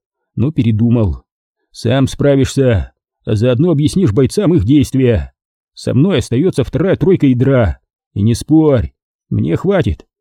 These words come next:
Тут и так набирается восемь рыл, куда больше. Машину поставишь с правого бока Б Т Р. Старший тройки пусть находится в кузове.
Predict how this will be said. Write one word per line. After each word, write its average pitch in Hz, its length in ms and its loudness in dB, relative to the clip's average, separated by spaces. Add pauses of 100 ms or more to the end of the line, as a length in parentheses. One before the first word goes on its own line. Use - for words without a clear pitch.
(180)
Тут 107 160 -2
и 127 80 0
так 147 220 -2
набирается 139 520 0
восемь 139 300 0
рыл, 127 380 0 (180)
куда 160 260 0
больше. 151 460 -2 (500)
Машину 175 440 -2
поставишь 170 420 -4
с - 60 -14
правого 156 320 0
бока 139 260 0
Б 123 80 0
Т 131 140 0
Р. 123 380 0 (420)
Старший 127 500 -2
тройки 160 500 -2 (280)
пусть 123 200 -4
находится 147 460 0
в - 60 -6
кузове. 131 480 0